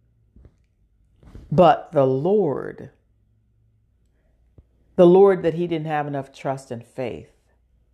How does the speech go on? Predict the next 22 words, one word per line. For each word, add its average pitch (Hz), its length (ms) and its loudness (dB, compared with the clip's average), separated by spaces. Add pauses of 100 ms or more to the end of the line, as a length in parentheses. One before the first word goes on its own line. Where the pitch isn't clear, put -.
(640)
the 160 80 0
Lord 208 280 6
that 165 140 -6
just 196 280 -6
promised 202 580 -6
at 147 120 -12
the 139 60 -16
beginning 139 460 -10
of 127 220 -14 (200)
Genesis 135 440 -8
twelve, 110 580 -4 (720)
but 156 180 4
the 139 100 -2
Lord 165 440 2
inflicted 233 960 -2 (260)
serious 339 680 2
diseases 147 580 -4
on 120 140 -4
Pharaoh 120 500 -6 (720)
and 294 240 4
his 311 100 2
household 277 760 0